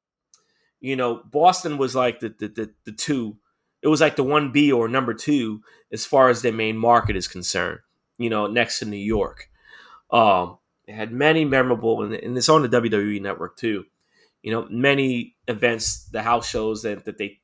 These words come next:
actually recorded, you know, um, over at the old Boston Garden. Um, so, you know, it has its,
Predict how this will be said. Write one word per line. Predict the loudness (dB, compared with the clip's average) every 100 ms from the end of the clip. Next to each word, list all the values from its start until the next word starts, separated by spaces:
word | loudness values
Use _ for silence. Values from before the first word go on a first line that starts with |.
| -20 -20 _
actually | 0 0 -2 -6
recorded, | -8 -8 0 2 2 -2 -8 _ _ _ _ _ _
you | -4
know, | 0 0 2
um, | 2 4 2 0 -2
over | 0 2 0
at | -4 -8
the | 0
old | 4 4 2 -4 _ _ -20
Boston | -6 0 2 2 -2 -6
Garden. | -2 2 4 4 0 -14 _ _ _ _ _
Um, | -4 -2 -2 -4 -10 _ -10
so, | 2 4 4 2 -6 _ _ _
you | 0
know, | 2
it | 4 4
has | 8 10 8 6
its, | -2 -4